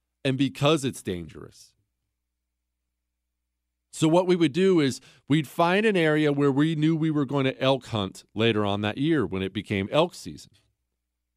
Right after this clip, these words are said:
And we would pack a bunch of mules because mules are best to pack gear on. We would pack a bunch of mules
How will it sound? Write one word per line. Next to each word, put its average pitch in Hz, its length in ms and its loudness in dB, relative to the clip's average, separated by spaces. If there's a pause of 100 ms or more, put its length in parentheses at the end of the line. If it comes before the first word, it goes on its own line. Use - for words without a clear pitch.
(260)
And 131 200 0
we 143 100 2
would 135 240 0
pack 143 320 2
a 165 60 -2
bunch 156 260 0
of 139 80 0
mules 156 500 0
because 117 380 -2
mules 135 400 0
are 120 80 0
best 120 300 0
to 117 80 -4
pack 120 260 0
gear 160 300 -2
on. 76 260 -12
We 113 100 -2
would 123 140 0
pack 135 260 2
a 147 60 -2
bunch 143 240 0
of 147 80 -2
mules 135 480 2